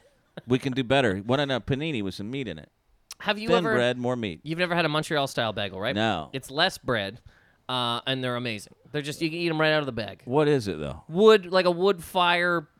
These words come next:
Speaker 2: uh, p-, thing. They take it right out of the, the, on a stick. I don't know.
Speaker 1: A wood
Speaker 2: They're
Speaker 1: fire
Speaker 2: great. They're great.
Speaker 1: on a stick.
Speaker 2: Yeah.
Speaker 1: A kebab.
Speaker 2: <laughs> It's
Speaker 1: A bagel kebab.
Speaker 2: It's a bagel bob.
Speaker 1: A
Speaker 2: The,
Speaker 1: bagel
Speaker 2: uh,
Speaker 1: bob.
Speaker 2: eh, they're way smaller though than a New York bagel. New York bagel is like a loaf of bread.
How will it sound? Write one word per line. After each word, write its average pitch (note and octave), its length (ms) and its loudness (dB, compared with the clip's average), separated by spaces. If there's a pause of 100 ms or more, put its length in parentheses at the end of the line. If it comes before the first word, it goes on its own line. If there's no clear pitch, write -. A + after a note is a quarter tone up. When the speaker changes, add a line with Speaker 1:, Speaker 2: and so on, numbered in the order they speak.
(180)
Speaker 2:
uh, D3 540 2 (200)
p-, C3+ 200 -8
thing. F#3 300 0 (100)
They B2 80 -12
take D#3+ 160 -4
it D#3+ 60 -2
right E3 140 2
out D#3+ 100 2
of D3+ 40 -4
the, B2+ 140 -2
the, C3+ 260 -4
on C3 160 -4
a A#2 40 -10
stick. - 480 -2 (240)
I E3 80 0
don't E3 100 2
know. A#2+ 200 -2 (120)
Speaker 1:
A A#2 40 2
wood C3 180 2
Speaker 2:
They're D3+ 80 2
Speaker 1:
fire C3+ 260 8
Speaker 2:
great. - 240 -2
They're D3+ 100 -2
great. D#3 280 0
Speaker 1:
on A#2+ 120 -2
a A2 40 -2
stick. - 480 -4 (200)
Speaker 2:
Yeah. D3 140 -2
Speaker 1:
A A#2 40 2
kebab. C3+ 540 6 (160)
Speaker 2:
<laughs> C#3+ 60 -10 (560)
It's - 220 -20
Speaker 1:
A G#2+ 100 -4
bagel D3+ 320 2
kebab. G2 300 0
Speaker 2:
It's D#3+ 80 2
a - 40 -6
bagel D#3 280 -2
bob. G#2+ 300 -4 (200)
Speaker 1:
A C3+ 80 2
Speaker 2:
The, - 80 0 (100)
Speaker 1:
bagel F#3+ 300 6
Speaker 2:
uh, F3 200 6
Speaker 1:
bob. - 40 -4
Speaker 2:
eh, F#3 180 -2
they're F3+ 160 2
way A3 200 2
smaller F#3+ 380 2
though E3+ 120 4
than D#3 140 2
a D3 40 0
New D3+ 160 -2
York C#3 240 0
bagel. A2+ 240 -4
New F#3+ 140 -2
York B3+ 220 4
bagel F3+ 240 6
is D#3 120 -2
like C#3+ 120 -4
a C3+ 40 -2
loaf C3+ 280 2
of A#2+ 80 -10
bread. A2+ 260 -2